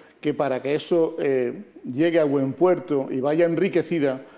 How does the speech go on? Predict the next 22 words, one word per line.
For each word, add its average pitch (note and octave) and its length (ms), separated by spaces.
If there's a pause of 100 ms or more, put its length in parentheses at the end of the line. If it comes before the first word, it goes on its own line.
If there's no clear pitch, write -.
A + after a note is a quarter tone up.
(360)
cuente D#3+ 360
con D#3 140
la C#3+ 60
organización C3 440
profesional D#3 800
que C3+ 100
represento, E3 760
que B2+ 200
es - 160
ase, D#3+ 420 (320)
pero C#3+ 200
no D#3+ 120
porque F3 260
seamos E3+ 300
más D#3 180
que D#3+ 140
nadie, D#3+ 320
sino C3 220
simplemente E3 720 (180)
porque C#3+ 300
aportamos D#3 580
frescura. D3+ 580